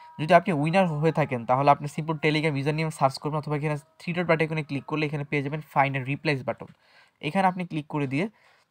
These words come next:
আচ্ছা আমি আবার দেখাচ্ছি, find and replace বাটনে ক্লিক করলে এখানে আপনার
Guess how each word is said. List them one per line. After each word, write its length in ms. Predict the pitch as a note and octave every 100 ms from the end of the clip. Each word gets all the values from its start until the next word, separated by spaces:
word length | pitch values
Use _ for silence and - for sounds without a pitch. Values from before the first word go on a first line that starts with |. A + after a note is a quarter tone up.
| _ _ _ _ _ _ _ _ D#3+
আচ্ছা 200 | C#3+ C3+
আমি 120 | C3
আবার 240 | B2+ C#3+
দেখাচ্ছি, 300 | C3+ C#3+ D3+
find 300 | D#3 C#3+ C#3 C#3
and 160 | C3
replace 300 | C#3+ - D3+
বাটনে 280 | C3+ C3 C3+
ক্লিক 240 | - B2+ -
করলে 200 | C#3+ D#3
এখানে 280 | B2+ C#3+ C3
আপনার 200 | -